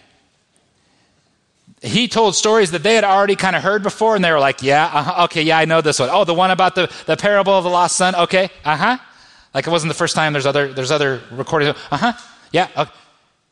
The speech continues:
Wait a minute. You told it wrong. The father is supposed to be angry. Actually, the community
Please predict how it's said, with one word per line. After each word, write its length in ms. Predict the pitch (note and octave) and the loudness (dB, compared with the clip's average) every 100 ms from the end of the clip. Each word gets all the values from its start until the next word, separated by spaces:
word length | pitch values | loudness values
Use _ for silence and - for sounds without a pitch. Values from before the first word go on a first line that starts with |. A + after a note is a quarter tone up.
| _ _ _ _ _ _ _ _ _ _ _ _ _ - | _ _ _ _ _ _ _ _ _ _ _ _ _ 0
Wait 220 | A#3 D#4 | 2 4
a 60 | |
minute. 340 | G#3+ D3 D3 G3 - - _ _ _ _ _ _ | 2 2 0 -2 -8 -20 _ _ _ _ _ _
You 180 | G3 C#4+ | -2 0
told 260 | A3+ B3+ A#3+ | 2 2 2
it 80 | |
wrong. 640 | G3+ F3 C4+ C#4+ D#3+ G2+ F#2 - _ _ | 2 2 4 4 2 -2 -12 -20 _ _
The 100 | D#3 | -4
father 520 | E3 A3 C4 C#4 A3+ A#3 | 0 2 4 4 4 4
is 180 | G3+ | 2
supposed 320 | - A3 A3+ G#3+ | 0 0 0 0
to 60 | |
be 180 | G3+ F#3+ | 0 2
angry. 400 | F#3 C4+ A3 G3+ | 2 0 0 2
Actually, 560 | F#3+ B3+ A3+ A3+ G#3 G3 | 2 2 0 0 2 0
the 100 | G3 | -2
community 680 | G3 F#3 B3+ D4 B3 A#3+ | 0 2 2 2 2 0